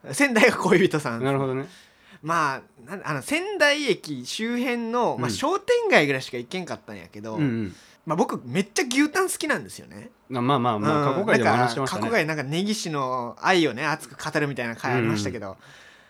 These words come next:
Speaker 1: あそこで、
Speaker 2: うん。
Speaker 1: あの、食った牛タンが、
Speaker 2: うんうん。
Speaker 1: もうマジバチクソうまかったんやけど、
Speaker 2: おー。
Speaker 1: <laughs> で、まあ、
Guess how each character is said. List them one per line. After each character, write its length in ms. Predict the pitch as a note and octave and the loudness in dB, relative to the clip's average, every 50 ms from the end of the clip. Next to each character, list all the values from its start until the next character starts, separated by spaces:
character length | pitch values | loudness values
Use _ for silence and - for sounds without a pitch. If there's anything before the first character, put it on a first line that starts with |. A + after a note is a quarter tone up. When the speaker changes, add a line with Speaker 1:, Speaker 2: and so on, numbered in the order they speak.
| _ _ _ | _ _ _
Speaker 1:
あ 100 | - C#3+ | -8 -6
そ 140 | - - C#4+ | -4 -4 -4
こ 200 | C#4+ - - D4 | -4 -4 -4 -4
で、 400 | A#3 B3+ C#4 C4+ A3 D3 A2 - - | 0 0 0 2 0 0 -2 -2 -4
Speaker 2:
う 60 | A#2+ | -4
ん。 200 | A2 - - - _ _ _ _ _ _ - | -4 -6 -6 -12 _ _ _ _ _ _ -8
Speaker 1:
あ 300 | C#3 C#3 C3+ B2+ B2+ C3+ | -6 -6 -6 -6 -6 -4
の、 240 | E3 D3+ C#3 B2+ - - _ _ - | -2 -2 -2 -4 -6 -10 _ _ -6
食 100 | - D#4 | -6 -6
っ 20 | D4+ | -6
た 240 | - _ - D#3+ | -6 _ -6 -4
牛 360 | B2+ A2 A#2 C#3 F3 G#3 A3+ A3 | -4 -4 -6 -6 -6 -4 -4 -4
タ 160 | A3 A#3 G#3+ | -4 -4 -4
ン 140 | G#3+ G#3+ G3 | -4 -4 -4
が、 220 | F#3+ G#3+ G#3 C#3+ | -4 -4 -4 -4
Speaker 2:
う 80 | B2+ A#2+ | -4 -4
ん 20 | |
う 20 | |
ん。 280 | A#2 G#2 G#2+ G2+ F2 D#2 - _ | -4 -4 -4 -6 -8 -10 -14 _
Speaker 1:
も 80 | - B2+ | -12 -10
う 40 | |
マ 200 | A#2+ C3+ F3+ A3 | -6 -4 -4 -4
ジ 120 | F3+ D#3+ A#2 - - | -4 -6 -12 -10 -6
バ 120 | - D#3+ E3 | -4 -4 -4
チ 180 | - - - A3+ | -4 -6 -8 -8
ク 80 | - | -6
ソ 140 | - - B3 | -4 -2 -2
う 40 | A#3+ | 0
ま 120 | A#3 - | 0 -2
か 100 | - F#3 | -2 -4
っ 80 | D3 - | -4 -4
た 80 | - | -8
ん 40 | - | -12
や 60 | G2 | -8
け 80 | - C3+ | -4 0
ど、 60 | C3 C3 B2 A#2+ A#2 A2 G#2 F#2+ | 2 4 4 4 4 2 0 0
Speaker 2:
お 60 | E2+ | -4
ー。 420 | - - - E3 D3 F#3 D#3+ C#3 C#3+ - - D3+ - | -6 -8 -6 -2 0 0 0 0 -2 -6 -10 -12 -12
Speaker 1:
<laughs> 280 | - - - - - - | -12 -16 -20 -20 -6 0
で、 200 | E3 E3 D3+ D3 | 2 2 4 4
ま 100 | E3+ D#3+ | 4 2
あ、 140 | C3 G#2+ | 2 0